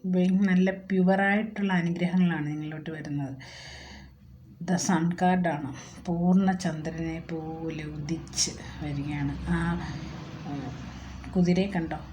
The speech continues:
അതൊരു ഐശ്വര്യത്തിൻ്റെ കുതിരയാണ്.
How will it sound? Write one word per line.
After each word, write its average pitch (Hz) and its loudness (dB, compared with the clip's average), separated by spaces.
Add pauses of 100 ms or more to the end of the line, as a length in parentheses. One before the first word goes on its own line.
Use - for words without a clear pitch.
(680)
അതൊരു 190 4
ഐശ്വര്യത്തിൻ്റെ 190 2
കുതിരയാണ്. 151 -6